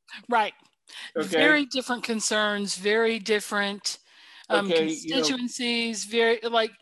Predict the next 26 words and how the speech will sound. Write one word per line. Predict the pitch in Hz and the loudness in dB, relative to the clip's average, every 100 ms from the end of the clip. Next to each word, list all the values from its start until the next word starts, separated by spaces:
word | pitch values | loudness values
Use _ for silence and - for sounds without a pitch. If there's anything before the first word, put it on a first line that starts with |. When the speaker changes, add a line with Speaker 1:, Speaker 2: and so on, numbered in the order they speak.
| - - - _ - | -20 -20 -20 _ -6
Speaker 1:
just, | 196 254 247 - - | 0 0 0 -4 -4
Speaker 2:
you | 185 | -2
know, | 185 | 0
Speaker 1:
um, | 220 208 202 196 | 2 0 -2 -4
Speaker 2:
a | 180 | -2
d-, | 147 | 0
a | 202 | 0
Speaker 1:
and | - 262 | 2 6
that | |
Speaker 2:
Democrat | 302 294 220 | 6 6 4
from | 208 233 | 4 4
Speaker 1:
diversity | 240 320 - 262 233 | 4 4 2 -2 0
is | 202 | 0
a | 202 | -2
good | 180 302 339 | 0 0 -2
thing, | - 190 175 185 | -6 -6 -8 -8
but | 220 214 | -2 2
it | 214 | 4
also | 233 247 240 240 220 208 196 190 180 _ - - - - _ - | 4 4 4 2 2 2 -2 -4 -8 _ -20 -20 -20 -20 _ -4
can | 254 226 220 226 196 | -2 0 -2 -6 -4
be | 226 | 0
like | 214 202 - | 2 0 0
herding | 240 214 196 | 0 0 -2
cats, | 185 277 262 233 - | -4 0 2 2 0
I | 190 | -2
assume. | 180 - 202 202 185 | -2 -4 -4 -6 -8